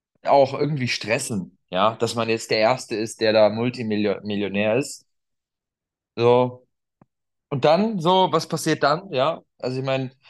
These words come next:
dann bist du mit fünfunddreißig Multimillionär, hast trotzdem noch viele Je-, Lebensjahre vor dir. So, was machst du dann? <laughs> Weißt du, also, ja,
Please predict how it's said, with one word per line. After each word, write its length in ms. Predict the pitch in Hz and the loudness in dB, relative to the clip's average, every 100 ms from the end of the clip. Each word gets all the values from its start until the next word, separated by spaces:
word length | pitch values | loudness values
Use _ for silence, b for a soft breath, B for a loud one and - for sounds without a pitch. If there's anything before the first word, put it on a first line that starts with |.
| _ - | _ -4
dann 140 | 127 | 0
bist 260 | 170 185 160 | 0 -2 -4
du 40 | |
mit 180 | 135 127 | -4 -4
fünfunddreißig 640 | - 160 151 143 147 139 | -6 -2 0 2 0 -4
Multimillionär, 840 | 143 151 156 127 123 117 117 135 - _ _ _ _ - | -4 -4 -2 -2 0 -2 0 -2 -4 _ _ _ _ -10
hast 160 | 127 - | -6 -4
trotzdem 260 | 143 135 | -4 -2
noch 160 | 127 127 | -4 -2
viele 200 | 143 127 | -4 -2
Je-, 320 | 123 147 147 | 0 0 0
Lebensjahre 600 | 127 135 139 139 123 123 | -4 -6 -6 -2 -2 -2
vor 240 | - 143 131 | -2 0 0
dir. 280 | 131 160 _ _ _ _ _ - | -2 -4 _ _ _ _ _ -4
So, 420 | 131 156 175 160 _ _ _ _ _ _ _ _ | 0 0 0 -8 _ _ _ _ _ _ _ _
was 120 | 135 | -8
machst 220 | 156 165 156 | -6 -6 0
du 40 | |
dann? 440 | 127 151 196 214 - - | 2 2 0 -4 -10 -8
<laughs> 800 | 202 - 208 - - 226 185 _ | -6 -2 -2 -2 -6 -6 -6 _
Weißt 500 | 85 123 123 135 - | -10 -2 2 2 4
du, 100 | 165 | 6
also, 600 | 127 123 127 123 123 120 - _ _ _ _ 78 | 6 6 6 6 4 2 -8 _ _ _ _ 0
ja, 320 | 87 90 | 2 2